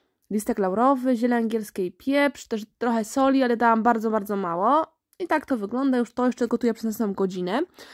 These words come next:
Dodatkowo też opalam cebulę na palniku. Jak nie macie takiej możliwości, to może dać po prostu taką i będzie też spoko. Yy, no i to wszystko się razem gotowało, jakby osobno samo mięso, plus jeszcze z włoszczyzną,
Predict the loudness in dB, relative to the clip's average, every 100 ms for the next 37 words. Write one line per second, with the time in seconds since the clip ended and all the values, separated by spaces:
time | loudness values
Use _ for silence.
0 | -20 -6 -4 0 0 -2 -2 -2 2 2
1 | 2 -2 -4 0 2 0 0 0 0 0
2 | 0 0 -2 -2 0 0 -2 -6 -4 -2
3 | -2 0 -2 -2 -2 -2 -2 -4 -6 -8
4 | -8 -8 -8 -6 -4 -6 -8 -6 -2 -2
5 | -2 -8 -6 -6 0 2 2 0 -4 -6
6 | -4 -4 -2 -2 -2 -4 -6 -8 _ 0
7 | 2 0 -4 -6 -4 -4 -2 0 0 -2
8 | -6 -6 -2 0 0 -2 -2 -4 -6 -20
9 | -20 _ -4 0 2 2 2 4 6 4
10 | 0 -2 -4 -10 -16 _ -4 -4 -4 -8
11 | -8 -12 -8 -10 -4 -2 0 0 -2